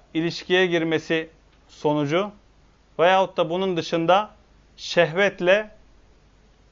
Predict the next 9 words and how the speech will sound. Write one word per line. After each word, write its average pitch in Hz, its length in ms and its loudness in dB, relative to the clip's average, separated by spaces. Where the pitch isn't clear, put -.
erkeğin 165 600 0
veya 151 220 2
kadının 147 460 -2
boşalması 160 680 0
durumuna 147 420 -2
biz 156 120 -6
ne 175 120 0
diyoruz? 160 300 -2
Cunupluk 170 580 -2